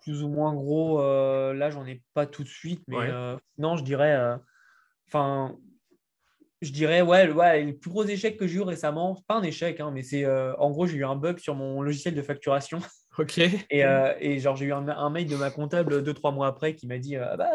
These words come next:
Speaker 1: euh, Thomas, tu, tu dois, euh, deux, euh, tu dois cinquante mille euros de T V A à, à l'Europe. » Je fais, « Oh putain. » Et ça, c'était un gros échec dans le sens où ça m'a mis en lumière que j'étais pas très, très bon en, alors, je, je suis bon en trésorerie, tu vois, j'en ai,
Speaker 2: Ouais.
Speaker 1: mais j'en, j'en avais pas assez.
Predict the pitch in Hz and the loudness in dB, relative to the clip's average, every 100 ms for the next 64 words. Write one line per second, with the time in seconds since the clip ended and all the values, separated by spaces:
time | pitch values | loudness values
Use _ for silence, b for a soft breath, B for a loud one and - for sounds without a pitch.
0 | 285 208 202 196 196 202 262 - 185 185 | 2 0 0 -2 -2 -2 -2 -4 -6 -4
1 | 180 196 190 175 165 170 180 - 156 151 | 2 4 4 2 0 -2 -4 -2 0 -2
2 | 147 - 151 160 175 180 180 190 180 190 | -6 -6 -2 -2 -2 -4 -2 0 0 0
3 | 190 170 190 196 180 170 165 - _ _ | -2 -2 -2 0 -2 -4 -6 -14 _ _
4 | - 151 160 196 165 147 _ - 160 160 | -2 2 2 0 -4 -18 _ -8 -8 -8
5 | 151 - 143 b b b - 127 165 165 | -12 -12 -12 b b b -10 0 0 0
6 | 127 127 123 147 151 156 180 143 135 165 | -2 -2 0 0 0 -2 -4 -6 -6 -8
7 | 170 156 170 b b b b _ - 135 | -8 -8 -8 b b b b _ 0 2
8 | 139 165 160 151 143 165 170 151 156 180 | 0 -2 -2 -2 -2 -4 -6 -6 -6 -6
9 | 131 127 135 139 143 139 - 135 151 139 | -8 -8 -4 -4 -4 -6 -6 -6 -4 -2
10 | 123 120 120 113 120 - - - - 143 | -2 -4 -4 -4 -6 -6 -20 -20 -12 -8
11 | 156 185 135 127 131 131 156 190 143 139 | -2 0 0 -2 -2 0 -2 -4 -4 -4
12 | 127 165 185 120 127 120 - _ 139 139 | 2 4 4 0 -8 -14 -20 _ -4 -2
13 | 135 131 139 135 127 120 | 0 2 2 2 -2 -12